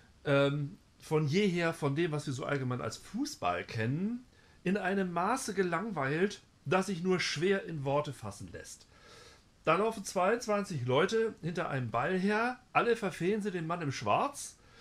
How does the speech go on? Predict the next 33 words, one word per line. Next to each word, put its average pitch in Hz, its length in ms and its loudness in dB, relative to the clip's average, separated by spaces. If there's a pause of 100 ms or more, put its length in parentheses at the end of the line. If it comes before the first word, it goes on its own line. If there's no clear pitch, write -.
(680)
Und 175 320 0
ich 185 240 -2
weiß 190 260 0
beim 180 160 -2
besten 190 400 -4
Willen 202 260 4
nicht, 196 240 -2
was 180 160 -2
mich 175 120 -4
daran 170 280 -2
interessieren 185 500 0
soll. 110 320 0
Dazu 143 320 0
kommt 175 240 2
noch, 151 340 2
wenn, 160 300 0 (960)
sagen 117 380 2
wir 110 80 0
mal, 113 340 2 (320)
Bremen 143 760 0
gegen 143 500 2 (260)
Hannover 151 500 4
spielt, 160 600 4 (1120)
da 123 140 -4
ist - 160 -4
kein 143 200 2
Bremer 147 380 4
dabei, 208 560 4
da 127 160 -4
ist 135 220 -8
kein 131 180 -2
Hannoveraner 151 600 2
dabei. 208 560 0